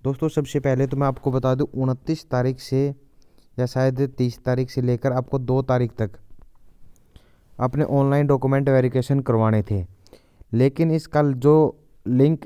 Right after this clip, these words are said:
एक्टिवेट किया गया था एचएससी की ओर से, उसमें बार बार दिक्कत आ रही थी। जब इसका लिंक एक्टिवेट हुआ था उसी समय से इसमें दिक्कत आनी स्टार्ट हो गई थी। मेरे हिसाब से तो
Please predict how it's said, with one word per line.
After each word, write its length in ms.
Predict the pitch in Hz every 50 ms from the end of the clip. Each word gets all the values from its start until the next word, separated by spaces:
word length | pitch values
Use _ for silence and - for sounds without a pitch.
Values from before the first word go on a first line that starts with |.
| - 135
एक्टिवेट 420 | 135 127 - 139 131 139 135 127
किया 200 | - - 131 131
गया 140 | 123 131 127
था 160 | 127 - 139 -
एचएससी 400 | 131 127 - 131 127 - - 139
की 100 | 131 135
ओर 160 | 139 135 127
से, 120 | 127 - 143
उसमें 500 | 143 139 - 151 151 143 135 - 113 117
बार 200 | 127 127 131 135
बार 180 | 131 143 139 123
दिक्कत 340 | 120 120 - - 127 120 127
आ 80 | 123
रही 140 | 123 123 113
थी। 240 | 107 - 127 135 139 - - _ _ _ _ - - _ _ _ _ _ _ _ _ -
जब 240 | 110 113 139 143 156
इसका 220 | 170 156 - - 156
लिंक 260 | 156 151 156 160 151
एक्टिवेट 440 | 156 139 - - 151 151 151 139 131
हुआ 180 | 123 120 123 127
था 120 | - 139 147
उसी 280 | - 143 131 - 151 143
समय 240 | - 143 143 143 135
से 120 | - 143
इसमें 240 | 135 127 135 139 135
दिक्कत 260 | 131 131 - 131 127
आनी 160 | 131 127 127 123
स्टार्ट 300 | - - 127 123 117 117
हो 80 | 113
गई 120 | 110 113 117
थी। 140 | 117 139 139
मेरे 320 | 139 135 135 135 143 147
हिसाब 340 | 143 127 - 123 117 110 110
से 140 | 113 135 135 127
तो 240 | 139 143 143 139